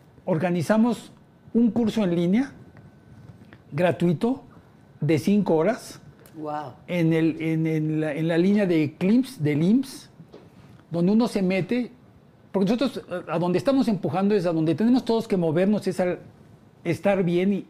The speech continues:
Speaker 1: y generar bienestar.
Speaker 2: Bienestar.
Speaker 1: Sí, el bienestar, que no solo es el wellness, sino el well-being, es decir, el yo estar bien y a partir de ahí crecer lo que yo estoy bien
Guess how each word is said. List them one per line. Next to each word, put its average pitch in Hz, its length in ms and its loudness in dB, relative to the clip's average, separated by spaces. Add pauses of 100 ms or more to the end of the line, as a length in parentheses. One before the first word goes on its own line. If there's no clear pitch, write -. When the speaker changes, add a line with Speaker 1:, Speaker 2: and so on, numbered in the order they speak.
Speaker 1:
y 165 60 -6
generar 156 480 -2
bienestar. 160 460 0
Speaker 2:
Bienestar. 165 600 -4 (380)
Speaker 1:
Sí, 214 220 -2
el 175 100 0
bienestar, 185 800 0
que 180 100 0
no 202 140 2
solo 220 180 0
es 214 140 -2
el 180 280 2
wellness, 196 540 0
sino 160 220 0
el 156 100 2
well-being, 170 560 2
es 160 100 -2
decir, 185 320 0 (640)
el 185 160 2
yo 233 120 4
estar 208 340 0
bien 185 240 0 (520)
y 175 60 0
a 170 140 -2
partir 202 400 0
de 196 140 2
ahí 190 460 0 (540)
crecer 202 400 2
lo 226 160 0
que 185 160 0
yo 185 60 2
estoy 180 260 -2
bien 160 300 -2